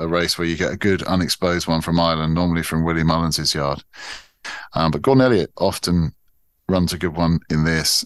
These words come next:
and there's been plenty of talk in the build-up about a horse of his called Imagine, who's pretty short now. Um, whether Imagine wants a complete slog,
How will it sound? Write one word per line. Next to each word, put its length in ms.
and 400
there's 140
been 180
plenty 260
of 80
talk 320
in 80
the 100
build-up 480
about 280
a 20
horse 220
of 60
his 140
called 200
Imagine, 460
who's 140
pretty 220
short 340
now. 300
Um, 360
whether 240
Imagine 420
wants 220
a 60
complete 460
slog, 420